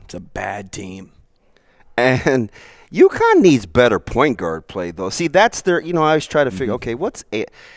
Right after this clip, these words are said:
Speaker 2: uconn needs more consistency at the point guard spot.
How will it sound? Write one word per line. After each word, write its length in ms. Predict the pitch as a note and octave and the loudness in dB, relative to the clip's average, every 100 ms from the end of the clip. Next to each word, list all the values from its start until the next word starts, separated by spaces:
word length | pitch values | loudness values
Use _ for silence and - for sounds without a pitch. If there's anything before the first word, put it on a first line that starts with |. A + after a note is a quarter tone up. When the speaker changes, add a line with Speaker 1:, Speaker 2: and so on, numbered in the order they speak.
| - _ | -20 _
Speaker 2:
uconn 680 | G#2 C3+ A#3+ - D3+ D3 C3+ | -12 -6 -4 -4 -2 0 2
needs 320 | B2+ B2 G2+ | 2 0 -2
more 360 | G2 G2+ A#2 B2+ | -4 -2 -2 -4
consistency 1040 | - A#2+ G2 - G#2+ - G2 F2+ - F2+ | -6 -6 -6 -6 -6 -6 -10 -10 -10 -10
at 220 | - F2+ - | -8 -10 -10
the 60 | |
point 360 | - - D2+ - | -16 -14 -14 -14
guard 260 | D2 C#2 - | -16 -16 -16
spot. 320 | - - | -18 -18